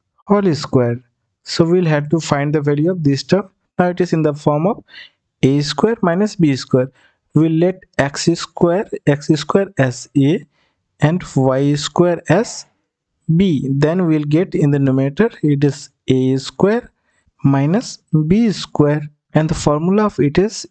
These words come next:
a plus b, a plus b times a minus b, a minus b.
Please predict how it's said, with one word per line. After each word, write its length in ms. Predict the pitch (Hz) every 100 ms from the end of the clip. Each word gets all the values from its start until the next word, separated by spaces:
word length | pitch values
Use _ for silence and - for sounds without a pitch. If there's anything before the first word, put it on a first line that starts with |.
| -
a 120 | 156
plus 360 | 160 147 135 -
b, 380 | 143 160 247 - -
a 220 | 147 156
plus 480 | 175 - 131 131 -
b 340 | - 135 175 214
times 500 | - 180 220 - - _ _ _ -
a 100 | 147
minus 520 | 139 135 151 220 -
b, 500 | 165 156 175 131 113 - _ _ _ _ _ _ _ _ _ _ 135
a 160 | 139
minus 480 | 139 139 170 220 -
b. 400 | - 143 117 127